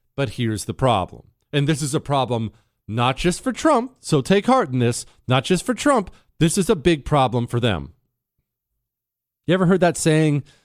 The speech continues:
"You got a tiger by the ears"? You got a wolf by the ears, depending on where you go, but it's the same saying.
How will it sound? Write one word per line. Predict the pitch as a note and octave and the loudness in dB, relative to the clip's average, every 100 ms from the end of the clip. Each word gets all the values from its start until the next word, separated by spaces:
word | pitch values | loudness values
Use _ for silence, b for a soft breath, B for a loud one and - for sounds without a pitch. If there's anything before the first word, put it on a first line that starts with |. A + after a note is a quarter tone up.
| b b _ _ | b b _ _
"You | G#2+ | 0
got | B2 C3+ | 2 2
a | |
tiger | B2 C3 C3 B2+ C3 | 0 0 0 0 0
by | B2 B2 | 0 0
the | A2+ | 0
ears"? | A#2 A#2+ B2 A#2 - _ _ _ _ _ _ - | 2 2 0 -4 -12 _ _ _ _ _ _ -4
You | A#2 | 0
got | C3+ | 2
a | |
wolf | A2 C3+ B2+ - | 4 2 2 0
by | B2 | 0
the | A2+ A2+ | 0 0
ears, | A#2+ A#2 | 0 -2
depending | F#2+ A#2 A2 G2+ | -4 -4 -2 -2
on | G2 | -2
where | G2+ | -2
you | G2+ | -2
go, | A#2+ | -2
but | A2+ | -2
it's | C#3 B2+ | -4 -4
the | |
same | - E3 C3+ | 0 2 2
saying. | C#3+ A#2 A#2 | 2 2 0